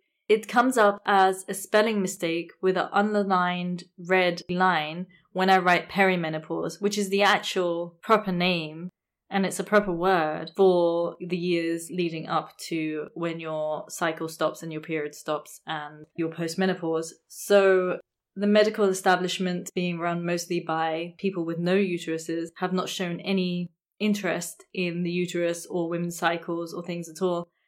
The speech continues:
And I remember, on a kind of side note, I read really recently, and we'll link to it in the newsletter, there's a super, super interesting article about endometriosis.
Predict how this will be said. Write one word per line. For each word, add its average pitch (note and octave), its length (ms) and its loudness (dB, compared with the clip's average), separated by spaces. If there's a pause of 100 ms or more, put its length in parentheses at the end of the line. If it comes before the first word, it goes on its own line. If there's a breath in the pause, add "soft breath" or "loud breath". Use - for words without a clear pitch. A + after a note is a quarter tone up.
(160)
And G3+ 220 4
I G3+ 60 4
remember, B3+ 340 2
on A3 180 2
a G3+ 60 2
kind G3 220 -2
of F#3 40 -4
side F#3+ 300 2
note, G3 260 -4
I F#3+ 100 0
read F#3 260 4
really F#3 200 2
recently, F3+ 520 -2
and F3 100 -2
we'll F3+ 100 2
link G#3+ 220 2
to G3 100 -2
it D#3+ 40 0
in F3 80 -2
the F3 80 0
newsletter, F3 460 -2
there's E3+ 120 -8
a F3 100 -8
super, B3 480 -6
super G3+ 280 -2
interesting F#3 500 -4
article A3 480 0
about G3 340 4 (120)
endometriosis. F#3+ 1400 2